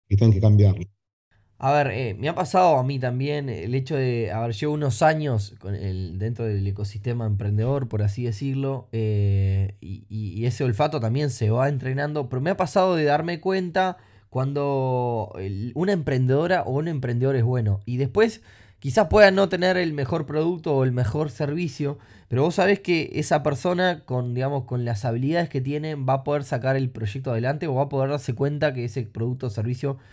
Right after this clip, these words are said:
Speaker 2: no es el mejor y cambiarlo. Eh, entonces, al final del día, estás apoyando o, eh, confiando en la emprendedora o emprendedor.
Speaker 1: Sí, cien por ciento.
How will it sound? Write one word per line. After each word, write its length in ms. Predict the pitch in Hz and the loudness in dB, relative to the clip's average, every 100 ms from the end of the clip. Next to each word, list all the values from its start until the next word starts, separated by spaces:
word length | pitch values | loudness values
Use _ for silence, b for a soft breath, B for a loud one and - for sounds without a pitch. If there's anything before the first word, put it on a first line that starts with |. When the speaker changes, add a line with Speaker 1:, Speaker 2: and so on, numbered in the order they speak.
| b - | b -4
Speaker 2:
no 80 | |
es 100 | 127 | -2
el 80 | 139 | 0
mejor 440 | 117 101 156 190 - | -2 -2 0 0 -2
y 80 | 123 | -6
cambiarlo. 800 | 117 113 123 139 147 160 180 - b b b | -4 -2 0 2 2 0 -4 -8 b b b
Eh, 260 | - 107 - | -4 -4 -2
entonces, 360 | 123 170 160 - | -2 -2 -4 -2
al 100 | 131 | -2
final 160 | 151 170 | 0 0
del 60 | |
día, 160 | 196 185 | 2 0
estás 680 | - 67 113 151 156 - _ | -4 -8 -6 -4 -6 -10 _
apoyando 720 | 123 104 110 151 156 170 185 156 73 | -4 -2 0 0 0 0 -4 -4 -6
o, 600 | 110 78 80 50 52 90 | -6 -6 -8 -12 -10 -10
eh, 160 | 92 | -6
confiando 480 | - 120 117 185 196 | -4 -2 0 0 0
en 200 | 151 127 | 0 -2
la 60 | 117 | -2
emprendedora 440 | 113 117 123 165 | -2 -2 0 0
o 40 | 160 | 0
emprendedor. 580 | 113 107 123 127 98 - _ _ _ _ _ _ _ _ _ _ _ _ _ _ | -2 0 2 0 -2 -8 _ _ _ _ _ _ _ _ _ _ _ _ _ _
Speaker 1:
Sí, 300 | - 110 95 - | 4 6 6 2
cien 180 | 123 110 | 2 4
por 140 | 101 | 6
ciento. 360 | 104 98 87 | 6 6 4